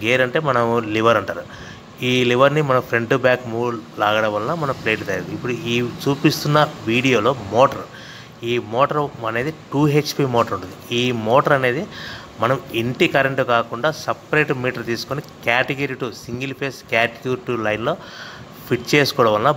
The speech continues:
భవిష్యత్తులో ఎలక్ట్రిసిటీ డిపార్ట్‌మెంట్ నుంచి మీకు ఎలాంటి ప్రాబ్లమ్స్ ఉండవని మీకు మంచి సలహా ఇస్తున్నాను, పాటించవలసిందిగా కోరుచున్నాను. ఈ డబుల్ డై, ఈ పైన ఒక డై, కింద ఒక డై, ఈ పైన ఉండే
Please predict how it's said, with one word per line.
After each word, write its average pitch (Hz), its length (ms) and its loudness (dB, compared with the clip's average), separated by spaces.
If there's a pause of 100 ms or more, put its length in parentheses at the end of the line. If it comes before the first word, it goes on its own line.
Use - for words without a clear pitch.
భవిష్యత్తులో 131 480 2 (280)
ఎలక్ట్రిసిటీ 135 640 -2
డిపార్ట్‌మెంట్ 113 480 0
నుంచి 104 220 -10
మీకు 113 200 -8
ఎలాంటి 117 260 2 (200)
ప్రాబ్లమ్స్ 120 520 4 (100)
ఉండవని 104 320 -2 (560)
మీకు 104 200 -4
మంచి 104 260 0
సలహా 110 320 6
ఇస్తున్నాను, 123 320 -4 (120)
పాటించవలసిందిగా 107 800 0 (140)
కోరుచున్నాను. 104 480 -6 (500)
ఈ 120 40 8 (120)
డబుల్ 120 260 6
డై, 120 60 6 (140)
ఈ 107 40 -8 (100)
పైన 120 260 4
ఒక 123 140 2
డై, 123 60 4 (300)
కింద 113 220 -4
ఒక 98 120 -4
డై, 95 80 -10 (300)
ఈ 123 40 4 (260)
పైన 127 220 4 (100)
ఉండే 135 160 0